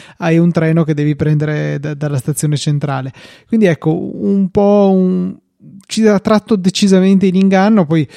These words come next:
siamo riusciti a cavarcela lo stesso, perché le coincidenze erano abbastanza larghe da riuscire a spostarsi da una stazione all'altra, però sicuramente, mm, un, un brutto tiro che non mi sarei aspettato. Peraltro Trainline, eh, applicazione che noi abbiamo consigliato, boh,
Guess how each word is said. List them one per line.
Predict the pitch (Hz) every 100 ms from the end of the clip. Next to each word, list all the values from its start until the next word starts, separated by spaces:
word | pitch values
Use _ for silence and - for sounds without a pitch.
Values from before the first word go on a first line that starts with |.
| - -
siamo | - 165 165
riusciti | 160 - 160
a | 165
cavarcela | 160 147 156 - 160
lo | 160
stesso, | - 175 - 190
perché | 165 - 151 147
le | 147 143
coincidenze | 156 143 147 156 151
erano | 143 147
abbastanza | 147 135 151 131 160
larghe | 143 147 147 147
da | 143
riuscire | 139 151 147
a |
spostarsi | - 143 - 151 -
da | 151
una | 147 151
stazione | - 151 160 151
all'altra, | 151 160 147 139 156 - - - _ _
però | 185 226
sicuramente, | - 196 170 165 185 190 196 180
mm, | 160 165 - _
un, | 185 - - - 190 185
un | 185 175 170
brutto | 226 - -
tiro | 202 196 185
che | - 180
non | 175
mi | 196 180
sarei | 160 165 170
aspettato. | 160 175 156 147 143 175
Peraltro | 190 277 269 160
Trainline, | 160 156 156 165 175 160 - - - -
eh, | 151 147 147 -
applicazione | 185 185 180 180 202 233
che | 208
noi | 156 160
abbiamo | 151 151
consigliato, | 143 147 151 143 147 147 147
boh, | 139